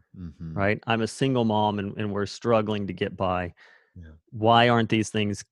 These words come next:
Speaker 2: proving true for me? I would point you to the book of Ecclesiastes.
Speaker 1: Yeah.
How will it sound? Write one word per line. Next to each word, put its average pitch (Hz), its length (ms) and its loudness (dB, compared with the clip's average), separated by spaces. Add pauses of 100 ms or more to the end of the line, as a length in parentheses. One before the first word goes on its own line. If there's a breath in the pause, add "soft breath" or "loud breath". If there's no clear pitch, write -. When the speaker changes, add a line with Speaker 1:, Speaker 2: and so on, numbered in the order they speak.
(100)
Speaker 2:
proving 98 320 -4
true 104 260 -2
for 101 160 -6
me? 95 380 -6 (960)
I 107 120 4
would 113 180 2
point 110 220 -2
you 107 80 0
to 104 80 0
the 98 60 -2
book 101 180 0
of 90 80 -6
Ecclesiastes. 98 840 -8 (920)
Speaker 1:
Yeah. 82 220 -8